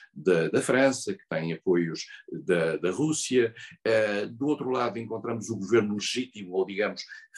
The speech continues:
embora frágil, nomeado pelas Nações Unidas, que tem uma forte influência da Turquia, eh, a Turquia pro-, e que a Turquia, a Turquia protege, a Turquia tem, tem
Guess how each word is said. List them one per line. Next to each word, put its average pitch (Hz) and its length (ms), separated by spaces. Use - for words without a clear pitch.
embora 98 300
frágil, 110 500
nomeado 98 320
pelas 95 160
Nações 95 300
Unidas, 95 360
que - 60
tem 127 100
uma 113 160
forte 131 480
influência 113 720
da 107 440
Turquia, 98 560
eh, 107 300
a - 60
Turquia 113 360
pro-, 110 220
e 98 60
que 117 100
a - 40
Turquia, 101 560
a 98 60
Turquia - 260
protege, - 460
a - 60
Turquia - 260
tem, 98 400
tem 90 260